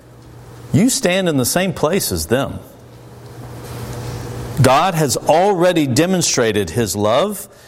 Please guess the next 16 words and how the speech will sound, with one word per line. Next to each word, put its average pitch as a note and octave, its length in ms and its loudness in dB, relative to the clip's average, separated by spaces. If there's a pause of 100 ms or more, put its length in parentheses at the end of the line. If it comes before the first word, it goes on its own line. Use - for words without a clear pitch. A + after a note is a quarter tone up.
(140)
and G2 140 -2
his G2 160 -2
power, F#3+ 600 -2 (180)
accomplishing G3+ 800 0
an D3+ 140 -2
incredible G3 880 0 (220)
rescue E3+ 680 2
through G#3 500 2
Jesus. D3 600 -2 (340)
How D4+ 260 0
are C#4 100 2
you G#3 800 0
going B2+ 300 0
to B2 120 -4
respond F2 840 -4
today? D2+ 420 -4